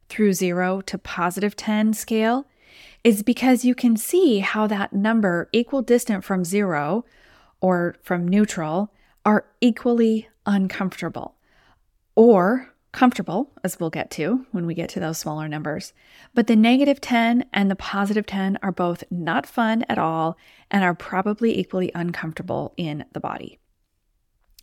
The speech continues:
Zero is completely neutral. You are neither hungry nor full. You don't feel food or fullness in your stomach, but also you don't feel any physical need for food.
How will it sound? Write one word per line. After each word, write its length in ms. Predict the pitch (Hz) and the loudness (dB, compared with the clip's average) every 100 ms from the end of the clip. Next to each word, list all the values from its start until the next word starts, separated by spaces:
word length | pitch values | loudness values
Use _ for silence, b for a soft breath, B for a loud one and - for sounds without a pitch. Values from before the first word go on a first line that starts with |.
| _ 226 | _ -6
Zero 640 | 190 240 277 240 190 196 - | 0 2 4 6 6 4 0
is 200 | 196 - | -4 -2
completely 580 | 196 185 208 190 196 180 | -4 -2 -4 -4 -2 -2
neutral. 540 | 165 160 - - - b b b b b | -4 -6 -8 -8 -12 b b b b b
You 260 | 214 240 - | 4 4 4
are 100 | 214 | 0
neither 300 | 202 202 196 | 2 0 -2
hungry 680 | - - 196 220 254 302 - _ - | -4 -2 -2 0 -2 -2 -8 _ -2
nor 400 | 196 175 185 208 | -2 0 -4 -6
full. 460 | - - 85 - _ b b b b b | -6 -6 -6 -8 _ b b b b b
You 120 | 214 | 4
don't 280 | 226 247 302 | 6 6 2
feel 360 | - - 285 294 | -4 2 4 2
food 600 | - - 269 254 254 247 | -2 0 4 4 4 0
or 60 | - | -4
fullness 560 | - 226 214 214 214 | -4 0 2 2 -2
in 200 | - 196 | -2 -2
your 140 | 190 190 | 0 -2
stomach, 600 | - 170 160 247 349 - b b b - | -4 -4 -2 -2 -4 -10 b b b 2
but 400 | 226 226 - - _ _ _ | 4 4 0 -6 _ _ _
also 760 | - 190 - 214 175 175 190 214 _ _ | -2 -2 0 0 2 2 2 -2 _ _
you 80 | - | 2
don't 240 | 240 247 - | 4 4 2
feel 180 | 240 | 0
any 200 | 233 214 | 2 2
physical 420 | 208 220 208 202 196 | 2 -2 -6 -4 -2
need 420 | 196 208 220 220 | 0 2 2 0
for 220 | - 165 | -4 -8
food. 380 | - - - | -8 -12 -12